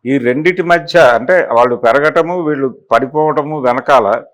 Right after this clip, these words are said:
ఉన్నటువంటి సామాజిక నేపథ్యాన్ని మాట్లాడి ఉంటే సినిమా నెక్స్ట్ లెవెల్కి వెళ్ళుండేది.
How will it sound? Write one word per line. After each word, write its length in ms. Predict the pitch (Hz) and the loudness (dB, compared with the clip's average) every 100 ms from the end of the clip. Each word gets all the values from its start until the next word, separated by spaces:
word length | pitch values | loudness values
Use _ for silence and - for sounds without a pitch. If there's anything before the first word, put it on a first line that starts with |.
| _ _ _ _ _ _ | _ _ _ _ _ _
ఉన్నటువంటి 460 | 123 147 143 156 151 | -4 -2 0 0 0
సామాజిక 680 | - 120 143 165 165 165 165 | 2 2 4 4 2 0 -2
నేపథ్యాన్ని 800 | 135 139 156 139 135 147 151 | 0 0 0 -2 0 0 0
మాట్లాడి 580 | 147 123 131 - 156 151 | -2 0 0 2 0 0
ఉంటే 460 | 127 127 170 185 - | -2 -6 -6 -6 -8
సినిమా 420 | - 127 143 147 | -14 -10 -4 -4
నెక్స్ట్ 420 | 143 123 - - | -2 -4 -6 -6
లెవెల్కి 360 | 151 147 147 160 | -2 -2 -2 -4
వెళ్ళుండేది. 540 | 131 135 143 120 73 | -4 -2 -4 -4 -8